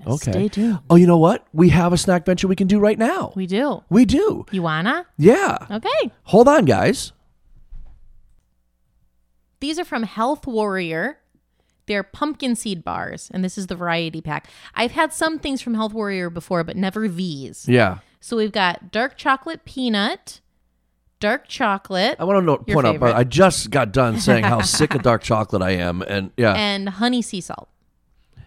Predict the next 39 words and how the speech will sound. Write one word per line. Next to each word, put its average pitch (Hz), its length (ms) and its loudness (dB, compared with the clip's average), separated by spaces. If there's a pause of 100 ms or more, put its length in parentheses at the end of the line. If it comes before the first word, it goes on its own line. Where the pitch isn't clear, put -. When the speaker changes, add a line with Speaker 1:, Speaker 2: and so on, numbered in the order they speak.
(640)
Speaker 1:
And - 80 0
we 170 80 6
have 175 120 4
another 180 300 6
one 135 400 4
coming 127 320 2
up 110 180 0
too. 110 360 2
Uh, 107 180 0 (200)
uh, 104 200 0 (120)
our 104 80 -4
friend 113 240 0
Jackie 98 360 0
got 92 200 -2
us 90 120 -2
some, 90 440 -4
like, 90 260 -4
uh, 87 140 0
meat 98 240 -2
sticks, - 500 -6
and 90 160 -4
we're 92 140 -4
going 90 160 -2
to 85 60 -4
try 90 220 -2
those 87 220 -2
this 85 180 -10
week 85 140 -8
and 82 100 -10
let, 85 140 -10
and 90 160 -6
fill 98 220 -4
you 87 160 -2
in 85 80 -4
about 82 260 -6
those 85 540 -2
later 180 240 -8
on. 208 340 -2
Speaker 2:
Yes. - 560 -20